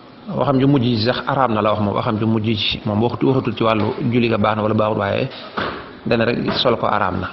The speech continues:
Loolu nag masala moo xam ne masala mu xaw a yaatu la, borom xam-xam am ci ay wax. Ci wàllu li ñuy tuddee dessin ak li ñuy tuddee photo. Ah, am na ñoo xam ne dañ ne bu fekkee dañ koo yet mu taxaw am jëmm, mën a am ker,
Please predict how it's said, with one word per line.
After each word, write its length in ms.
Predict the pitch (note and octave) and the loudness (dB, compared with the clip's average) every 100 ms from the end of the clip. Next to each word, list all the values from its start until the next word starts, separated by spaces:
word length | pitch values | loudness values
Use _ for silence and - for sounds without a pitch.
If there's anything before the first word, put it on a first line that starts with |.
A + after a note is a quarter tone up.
| - | -2
Loolu 220 | A#2 A2 | 0 2
nag 80 | B2 | 0
masala 300 | C3+ C3 A#2 | 0 2 2
moo 160 | A#2+ A2+ | 0 0
xam 160 | A2 | 0
ne 100 | G#2 G#2+ | 0 0
masala 280 | A#2 A#2+ | 0 0
mu 80 | G#2+ | 0
xaw 180 | G#2 G#2+ | 0 0
a 60 | G#2+ | 2
yaatu 260 | G#2+ G#2 | 0 -2
la, 100 | G#2+ | -2
borom 220 | G#2 A2+ | -2 -2
xam-xam 300 | G#2+ G#2 G2 | -2 -2 -2
am 100 | A#2 | -2
ci 100 | A2 | -2
ay 120 | - G2+ | -2 -2
wax. 160 | G2 - - - - - - - - | -2 -6 -12 -16 -12 -10 -10 -14 -4
Ci 60 | - | 0
wàllu 200 | B2 A#2+ | 2 4
li 120 | B2+ | 2
ñuy 100 | C3+ | 2
tuddee 240 | C#3 B2 A#2+ | 0 0 2
dessin 440 | B2 B2+ A2+ F#2+ - - - - - | 2 2 0 -2 -6 -14 -18 -18 -8
ak 60 | A#2 | -2
li 120 | A#2 | 0
ñuy 100 | A#2+ | 0
tuddee 200 | B2 A#2 | 0 0
photo. 280 | - A#2+ G#2 - - - - - - - - - - - - - - - - - | 0 -2 -2 -6 -12 -18 -18 -18 -18 -18 -18 -20 -20 -20 -18 -18 -18 -20 -14 -6
Ah, 340 | - G#2+ G#2 - - - - - - - | -2 0 0 -2 -8 -16 -20 -20 -6 0
am 140 | B2+ | 2
na 80 | A#2 | 2
ñoo 160 | A2+ | 0
xam 180 | G#2+ A2 | 0 0
ne 100 | A2+ | 0
dañ 160 | A2 A2 | 0 0
ne 180 | G#2 A#2 - - - - - - - - - - - | 0 -2 -8 -18 -20 -20 -20 -20 -20 -18 -14 -10 -4
bu 160 | C3 | -2
fekkee 300 | A2 B2 A#2 | 0 0 0
dañ 140 | A#2 A#2 | 0 0
koo 140 | A#2 | 0
yet 260 | A2+ A#2 - - - - | 0 -2 -4 -4 -4 -2
mu 260 | A#2+ A2+ - | -2 -2 -2
taxaw 240 | A#2+ A2 A2 | 0 0 0
am 160 | B2 A2 | 0 2
jëmm, 160 | B2+ A#2 | 2 2
mën 120 | A2 A#2+ | 2 0
a 40 | |
am 120 | A#2+ G#2 | -2 -2
ker, 200 | A2+ | -2